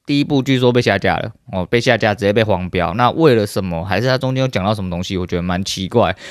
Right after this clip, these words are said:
然后就看到下面有很多人，因为他说，诶，这一部被黄标，他就在他的社群上面吧，就写说这一部被黄标了，然后，呃，所以他决定再发一次。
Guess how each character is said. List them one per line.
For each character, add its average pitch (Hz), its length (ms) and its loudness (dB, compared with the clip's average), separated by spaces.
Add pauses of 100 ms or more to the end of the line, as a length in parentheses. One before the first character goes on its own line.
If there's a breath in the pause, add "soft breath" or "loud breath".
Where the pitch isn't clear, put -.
(120)
然 135 100 -2
后 165 140 4
就 175 80 2
看 170 160 2
到 170 100 4
下 156 200 2
面 156 100 -2
有 131 80 0
很 117 160 -2
多 120 160 2
人， 110 100 0
因 156 60 0
为 165 80 2
他 160 180 2
说， 156 220 2 (300 loud breath)
诶， 135 120 0
这 170 120 2
一 170 40 2
部 165 140 -2
被 160 140 4
黄 123 180 0
标， 117 160 2
他 135 140 0
就 147 120 0
在 151 160 2
他 151 140 2
的 135 80 2
社 143 180 2
群 104 160 -2
上 117 140 -2
面 104 160 -2
吧， 87 200 -4 (600)
就 143 140 4
写 113 160 0
说 120 160 4
这 127 80 0
一 120 60 4
部 117 160 0
被 117 120 2
黄 98 280 -4
标 95 200 0
了， 90 160 -4
然 95 160 -4
后， 107 400 2 (360 loud breath)
呃， 98 320 -2
所 131 240 2
以 - 20 4
他 120 140 0
决 101 120 -2
定 113 140 -2
再 104 140 2
发 104 260 2
一 90 80 -4
次。 - 260 -6